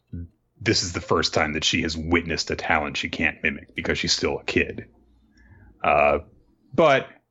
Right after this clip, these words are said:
Kay kneels down in front of Satsuki and says, "People have the hardest time understanding their own feelings, but you have to, to be an actor. And you just gotta step closer to Manami now that you've realized that. Or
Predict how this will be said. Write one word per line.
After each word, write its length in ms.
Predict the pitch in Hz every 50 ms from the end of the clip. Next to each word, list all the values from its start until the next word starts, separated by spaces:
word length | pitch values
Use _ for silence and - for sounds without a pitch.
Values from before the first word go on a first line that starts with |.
| _ _ _ _ -
Kay 240 | - - 156 147 143
kneels 240 | 135 127 123 113 117
down 180 | 123 107 101
in 40 | 92
front 200 | - 101 92 87
of 60 | 85
Satsuki 300 | - 92 90 90 - -
and 100 | 87 82
says, 460 | - - 90 82 80 78 76 - - - _ _ _ _ _
"People 260 | - - 123 123 123 113
have 120 | 117 113
the 80 | - 90
hardest 280 | 101 95 92 87 - -
time 200 | 92 87 85 82
understanding 420 | 80 80 78 - 87 80 78 76
their 140 | 78 78 85
own 160 | 85 85 85
feelings, 440 | 82 - 76 73 73 71 73 - -
but 200 | - - 82 76
you 80 | 76
have 260 | - - 92 87 82 -
to, 120 | - 85
to 80 | 78 76
be 160 | 78 78 76
an 80 | 73 78
actor. 500 | 82 82 82 - - - - - - - _ _ _ _ _ _ _ -
And 140 | - 80 82
you 100 | 85 85
just 200 | 82 82 - -
gotta 180 | 87 82 78 -
step 300 | - - - 76 - -
closer 380 | - 92 82 73 - - 78
to 120 | 78 - 76
Manami 460 | 76 76 80 80 78 78 76 76 76
now 160 | 76 78 78
that 100 | 76 78
you've 140 | 82 82 80
realized 480 | 82 80 73 71 - - - - -
that. 320 | - - 85 - - - - _ _ - -
Or 520 | - 151 165 127 95 87 90 113 113 -